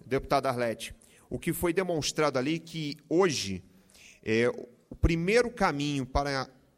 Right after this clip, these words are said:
o caminho das drogas, e principalmente para finalizar no caso do crack, começa na bebida, começa no álcool.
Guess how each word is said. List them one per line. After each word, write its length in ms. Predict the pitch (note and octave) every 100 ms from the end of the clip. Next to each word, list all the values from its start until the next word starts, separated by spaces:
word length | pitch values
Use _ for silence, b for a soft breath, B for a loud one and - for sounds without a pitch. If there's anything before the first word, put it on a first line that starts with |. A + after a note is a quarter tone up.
| _ _
o 80 | -
caminho 320 | C#3+ C#3 D3+
das 240 | D3 A#2
drogas, 600 | - D3 E3+ G#2+ - - B2+
e 100 | A#2
principalmente 640 | C#3 D3 - B2+ B2+ B2
para 160 | - B2+
finalizar 480 | C#3+ B2 A#2 G#2 G#2+
no 60 |
caso 220 | A2 G#2+
do 80 | C3
crack, 340 | - C#3 D#3 - -
começa 640 | F#3 C#3+ D3 D#3 E3+ F3 - -
na 180 | D3+
bebida, 460 | E3 E3 D#3 D3 C3 - _ -
começa 380 | - B2+ B2+ C#3
no 160 | C#3+ C#3+
álcool. 340 | C3 B2+ -